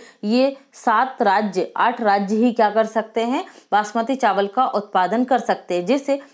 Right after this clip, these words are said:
आप लोगों ने भी करंट में सुना होगा, मध्य प्रदेश के किसान भी क्या कर रहे हैं, बासमती चावल का उत्पादन कर रहे हैं। लेकिन जो भारतीय संस्था है एपेडो, उसने क्या करा है, भारतीय, अ, मध्य प्रदेश को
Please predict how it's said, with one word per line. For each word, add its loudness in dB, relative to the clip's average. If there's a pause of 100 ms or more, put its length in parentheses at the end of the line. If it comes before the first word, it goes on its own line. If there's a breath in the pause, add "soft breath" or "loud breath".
(120 loud breath)
आप 0
लोगों 4
ने 4
भी 0
करंट 2
में 0
सुना 0
होगा, 2
मध्य 2
प्रदेश 0
के -4
किसान 0
भी 0
क्या 0
कर 0
रहे 0
हैं, -6 (240 loud breath)
बासमती 0
चावल 2
का 0
उत्पादन 0
कर 2
रहे 0
हैं। -6 (300 loud breath)
लेकिन 0 (260 loud breath)
जो 4
भारतीय -2
संस्था -2
है 0
एपेडो, 2
उसने -2
क्या 2
करा 0
है, 0
भारतीय, 0
अ, -2
मध्य 0
प्रदेश 0
को 0